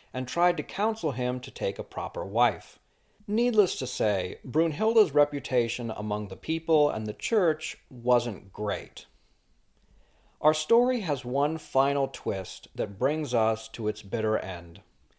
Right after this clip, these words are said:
In six thirteen, King Theuderic suddenly died of dysentery.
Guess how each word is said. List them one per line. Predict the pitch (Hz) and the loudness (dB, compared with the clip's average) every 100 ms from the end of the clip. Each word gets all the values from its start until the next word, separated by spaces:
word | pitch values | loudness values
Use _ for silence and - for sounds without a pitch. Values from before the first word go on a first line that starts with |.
| _ _ _ _ | _ _ _ _
In | 151 151 | -4 -2
six | - 254 254 - | 0 -2 -2 -2
thirteen, | - - - 135 110 107 - - | -2 -2 -4 -4 -2 -4 -6 -8
King | - 202 220 | -4 -2 -4
Theuderic | 190 147 143 107 101 - - | -2 -2 0 0 0 -4 -8
suddenly | - 160 180 185 185 | 2 4 4 0 -2
died | 131 107 107 107 107 | 2 4 6 4 0
of | - 98 101 | -2 -6 -2
dysentery. | 135 - 98 98 82 82 85 | -2 -2 -8 -6 -6 -6 -12